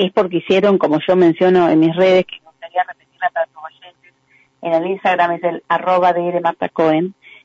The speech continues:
y siempre hablo de tres pilares. Y eso fue lo que pasó acá. Acá se hicieron muchas vacunas, muchos testeos,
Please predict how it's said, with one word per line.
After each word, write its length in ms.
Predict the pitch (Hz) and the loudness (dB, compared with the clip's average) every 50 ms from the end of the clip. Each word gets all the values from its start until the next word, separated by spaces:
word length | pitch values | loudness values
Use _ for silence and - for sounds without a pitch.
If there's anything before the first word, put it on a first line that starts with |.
| _ _ | _ _
y 80 | - 180 | -12 -8
siempre 320 | - - 208 214 202 214 | -2 0 0 2 2 2
hablo 200 | 202 196 196 202 | 2 4 4 4
de 120 | 190 170 156 | 4 4 2
tres 200 | - 170 170 - _ _ _ _ _ | 0 -2 -4 -4 _ _ _ _ _
pilares. 500 | - 151 - - - - - - - - _ _ _ _ _ _ _ - | -6 -4 -4 -4 -4 -6 -8 -12 -18 -18 _ _ _ _ _ _ _ 0
Y 80 | 202 220 | 0 0
eso 180 | 220 - 233 | 2 2 0
fue 140 | 220 - 208 | 0 2 2
lo 100 | 202 185 | 2 2
que 140 | - 165 156 | 0 -4 -8
pasó 280 | - 156 160 - 170 | -6 -8 -8 -6 -6
acá. 360 | 156 - - - 147 - - _ - _ _ - | -6 -6 -6 -12 -12 -14 -16 _ -20 _ _ -16
Acá 260 | - 170 - - 190 185 | -16 -10 -6 -6 -6 -6
se 100 | - 190 | -6 -10
hicieron 420 | - - 156 156 151 156 156 - _ - | -8 -6 -6 -6 -6 -8 -10 -12 _ -8
muchas 340 | 170 170 180 180 - 175 | -4 -4 -4 -2 -4 -4
vacunas, 560 | 175 185 180 - 202 196 196 196 202 208 202 - - _ _ _ - | -4 -4 -4 -2 -2 -2 -2 -2 -4 -6 -8 -12 -18 _ _ _ -8
muchos 320 | 175 175 170 170 170 160 | -6 -6 -6 -6 -8 -12
testeos, 580 | - 175 156 _ - 180 175 170 180 180 - | -12 -14 -16 _ -6 -4 -2 -2 -2 -4 -6